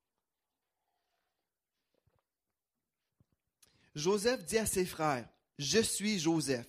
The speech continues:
Ok, là, on sait que ses frères sont, sont venus en Égypte parce que eux, ils avaient besoin de nourriture, parce que tout, tout le pays était en famine. Et à cause de l'interprétation des rêves, Joseph, lui, avait dit qu'il y aurait de la famine qui viendrait.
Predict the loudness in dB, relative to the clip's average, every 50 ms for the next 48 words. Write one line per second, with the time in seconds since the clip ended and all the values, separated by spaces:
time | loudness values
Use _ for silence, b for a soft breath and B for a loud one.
0 | -14 _ -8 -8 -6 -4 -2 0 0 0 0 -2 -2 -6 -6 -6 -4 -4 -4 -4
1 | -4 -4 -2 -2 -2 -2 -4 -6 -10 _ _ b b b b b -4 -4 -4 -4
2 | -6 -10 -12 -8 -6 -6 -4 -4 -4 -4 -2 -2 -2 -2 -2 -2 -2 0 0 0
3 | 0 2 0 0 0 -2 -8 B B B B B B -8 -8 -6 -4 -6 -2 -2
4 | -2 0 0 0 2 2 2 0 0 -2 -2 -4 -4 -4 -2 -4 -2 -4 -4 -6
5 | -2 -4 -4 -4 -4 -10 -10 -10 -8 -4 -4 -6 -4 -6 -10 -10 -8 -10 -8 -4
6 | -6 -6 -4 -4 -4 -4 -4 -4 -6 -6 -6 -4 -4 -4 -2 -2 -2 -2 -4 -4
7 | -6 B B B B -4 -4 -2 0 -2 -2 0 0 -2 -2 -2 -4 -2 -2 -2
8 | -2 -2 -2 -2 -2 -4 0 0 2 0 0 0 -2 -4 -4 -6 -8 B B B
9 | -6 -2 -2 0 0 0 0 -2 -2 -4 -10 -8 -6 -2 0 0 0 2 2 0
10 | 0 0 -6 -20 _ _ _ _ _ _ _ _ _ -20 -16 -12 -12 -6 -2 -2
11 | -2 -2 0 -2 -2 -4 -2 -4 -2 -2 -2 -4 -6 -6 -10 -8 -6 -6 -6 -6
12 | -6 -4 -4 -6 -6